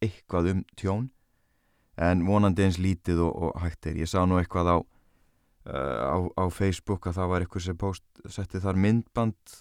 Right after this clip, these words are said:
og þar voru steypuskemmdir í gólfi. Ég geri ráð fyrir því að það hafi verið frá eftir skjálftann í dag og það var bara ansi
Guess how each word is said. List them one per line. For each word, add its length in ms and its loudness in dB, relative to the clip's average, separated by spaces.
og 540 -6
þar 180 -10
voru 320 -8
steypuskemmdir 640 0
í 80 -2
gólfi. 320 -2
Ég 140 -8
geri 260 -4
ráð 320 0
fyrir 160 -4
því 140 -2
að 80 -6
það 160 0
hafi 240 0
verið 240 -2
frá 160 -2
eftir 260 -6
skjálftann 380 0
í 40 -2
dag 160 2
og 100 -20
það 200 2
var 120 0
bara 240 0
ansi 400 0